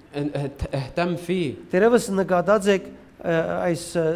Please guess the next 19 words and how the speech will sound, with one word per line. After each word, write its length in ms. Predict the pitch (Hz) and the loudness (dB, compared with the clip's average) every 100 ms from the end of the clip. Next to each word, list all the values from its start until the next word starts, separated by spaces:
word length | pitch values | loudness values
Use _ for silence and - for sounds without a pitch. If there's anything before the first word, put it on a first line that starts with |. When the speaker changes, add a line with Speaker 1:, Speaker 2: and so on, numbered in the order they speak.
| 151 135 | -2 0
Speaker 2:
զենք 200 | 202 220 | -2 -2
գործածողները 800 | - 165 147 160 156 156 175 185 175 | -4 -2 0 0 0 0 0 0 -2
ինչքան 300 | 170 - 196 196 | -4 -4 -4 -4
բծախնդիր 720 | - 165 - 175 156 190 165 | -2 -2 0 -4 -2 -2 -2
կլան 360 | 160 151 147 151 | -2 0 0 0
իրենց 200 | 147 147 135 | 0 0 -2
զենքին 340 | 143 139 147 135 | -4 -4 -6 -6
համար։ 240 | 123 117 - - | -6 -10 -10 -2
Speaker 1:
يمكن 400 | 170 180 185 175 | 0 2 0 0
ملاحظين 840 | 156 151 - 156 185 214 185 165 143 | 0 0 -2 -6 -4 -2 -2 -4 -4
أو 220 | 127 131 | -4 -4
شايفين 500 | 127 139 135 190 180 | -4 -6 -4 -6 -8
كيف 340 | 175 165 165 | -8 -8 -6
اللي 160 | 156 143 | -6 -6
بيستخدموا 600 | 139 143 180 175 151 143 | -8 -8 -8 -8 -6 -6
الأسلحة 540 | 139 143 151 139 139 | -6 -8 -10 -8 -6
بيكونوا 340 | 135 135 151 143 | -6 -8 -8 -8
كتير 380 | - 185 202 185 | -8 -6 -4 -4
بيهتموا 680 | 147 139 - 165 165 156 | -6 -6 -8 -8 -6 -6